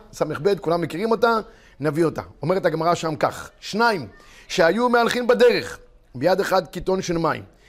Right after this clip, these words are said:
אם שותים שניהם, מתים. אם שותה אחד מהם, מגיע ליישוב. דרש בן פטורה, מוטב שישתו שניהם, ימותו.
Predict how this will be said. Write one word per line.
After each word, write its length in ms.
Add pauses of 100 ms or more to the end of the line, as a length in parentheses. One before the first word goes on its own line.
(280)
אם 140
שותים 400
שניהם, 500 (440)
מתים. 360 (520)
אם 80
שותה 360
אחד 300
מהם, 280 (380)
מגיע 300
ליישוב. 500 (440)
דרש 260
בן 180
פטורה, 380 (180)
מוטב 260
שישתו 360
שניהם, 380 (120)
ימותו. 500